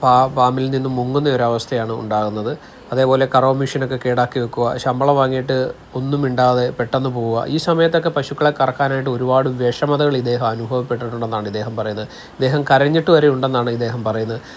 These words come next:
അതിൽ നിന്നൊക്കെ തളരാതെ നൂറ് ശതമാനം ആർജവത്തോടു കൂടി ഇദ്ദേഹം മുന്നോട്ട് പോയിട്ട് വളരെ നല്ല രീതിയിൽ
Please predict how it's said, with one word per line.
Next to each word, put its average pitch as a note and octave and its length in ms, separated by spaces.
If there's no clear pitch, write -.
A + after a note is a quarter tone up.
അതിൽ E3+ 220
നിന്നൊക്കെ G3 400
തളരാതെ D3 560
നൂറ് D#3+ 180
ശതമാനം E3+ 600
ആർജവത്തോടു C#3 540
കൂടി C3+ 180
ഇദ്ദേഹം B2+ 340
മുന്നോട്ട് A#2+ 320
പോയിട്ട് A2+ 440
വളരെ B2 200
നല്ല B2 260
രീതിയിൽ B2 280